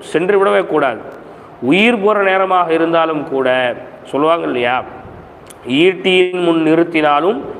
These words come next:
ஈமானை இழக்காதவர்களாக நாம் என்ன செய்யறது? வாழ்றது." அப்ப முதல் விஷயமாக ரசூல் ஸல்லல்லாஹு அலைஹி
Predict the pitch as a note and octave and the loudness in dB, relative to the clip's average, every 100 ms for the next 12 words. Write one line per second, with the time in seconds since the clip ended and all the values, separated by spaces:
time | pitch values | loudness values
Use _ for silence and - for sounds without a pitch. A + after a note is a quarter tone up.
0 | - - - C3+ G3+ A3 A3 A3 G#3+ F#3 | -16 -10 -2 2 2 2 2 2 0 0
1 | F3+ F3+ E3 D#3+ D#3 D3 C#3+ C#3 C3+ C3 | 0 0 0 0 0 0 0 0 -2 -2
2 | A#2+ - A#2 G#2 F#2 - - - - A#2 | -4 -4 -4 -6 -10 -14 -20 -10 -2 -2
3 | A#2 A2 G#2+ - A#2+ B2 C3 E3 G3 F3 | -2 -6 -6 -6 -4 -2 2 2 2 0
4 | - C3 B2 A#2+ C3+ - C3+ B2+ A#2+ | -2 0 2 2 0 -4 -6 -2 -2